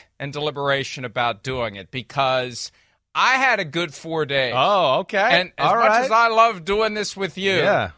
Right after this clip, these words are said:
Speaker 1: I'd rather be asleep right now.
Speaker 2: Well, I, I hear that. That means you did have a good four days, right? I mean, I'm a little tired, too, and it was 'cause I had a good four days as well. All right, so let me know. What, what, what, what went on?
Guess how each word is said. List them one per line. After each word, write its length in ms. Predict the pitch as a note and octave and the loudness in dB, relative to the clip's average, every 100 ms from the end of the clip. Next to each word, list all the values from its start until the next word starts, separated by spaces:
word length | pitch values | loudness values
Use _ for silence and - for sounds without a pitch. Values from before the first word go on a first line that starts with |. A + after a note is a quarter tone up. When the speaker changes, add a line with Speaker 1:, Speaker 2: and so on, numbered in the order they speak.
| _ _ - | _ _ -2
Speaker 1:
I'd 220 | E3+ D#3+ | -2 2
rather 260 | F#3+ G#3 | 0 0
be 220 | E3+ G3+ F#3 | -4 -4 -4
asleep 540 | - - F#3+ E3+ - | -4 -4 -4 -4 -2
right 200 | B2+ A#2 | -2 -2
now. 280 | A2 G2 C#3 | -6 -6 0
Speaker 2:
Well, 220 | D3+ F3 | 2 4
I, 220 | D3 D3+ B2+ | 2 2 2
I 200 | C#3 E3 | 2 2
hear 220 | D#3+ D#3+ | 0 0
that. 260 | C#3+ E3+ C3 | 2 2 2
That 140 | D3 | 0
means 280 | D#3 E3 C#3 | 0 -6 -6
you 40 | |
did 180 | C#3+ E3 | -4 -2
have 140 | D3 | -2
a 60 | B2+ | -4
good 260 | A2+ A#2 F#2 | -6 -8 -8
four 240 | A2+ G#2+ | -8 -6
days, 400 | G#2 G2 D#2+ G2+ | -4 -4 -6 -6
right? 240 | G#2+ C3+ | -4 -2
I 80 | B2 | -4
mean, 140 | B2+ B2 | -4 -2
I'm 140 | C3+ | -2
a 40 | |
little 220 | C#3 C#3 B2+ | -2 -4 -4
tired, 480 | C#3 C3+ A#2+ A2+ | 2 2 2 -2
too, 240 | - D3 C3 | -2 0 0
and 120 | A#2+ | -2
it 80 | A#2+ | -4
was 200 | B2 A2+ | -4 -4
'cause 140 | B2+ | -4
I 120 | A#2+ B2+ | 0 -2
had 80 | B2 | -2
a 40 | |
good 220 | A2 G#2+ | -8 -8
four 200 | A2+ A2+ | -8 -6
days 260 | A2+ A2 A2 | -2 -4 -4
as 100 | A2 | -6
well. 160 | C3 | -4
All 100 | B2 | -2
right, 160 | C#3+ D#3+ | -2 -4
so 120 | E3+ | -6
let 140 | D#3+ E3 | -8 -6
me 120 | E3 | -4
know. 220 | F3 D3+ | 0 0
What, 240 | A#2+ C3 A2 | 0 -2 -4
what, 180 | B2+ | -6
what, 160 | B2 C3 | -6 -8
what 200 | C3 D3 | -4 -4
went 120 | D3 | 0
on? 280 | D3+ B2 | 0 0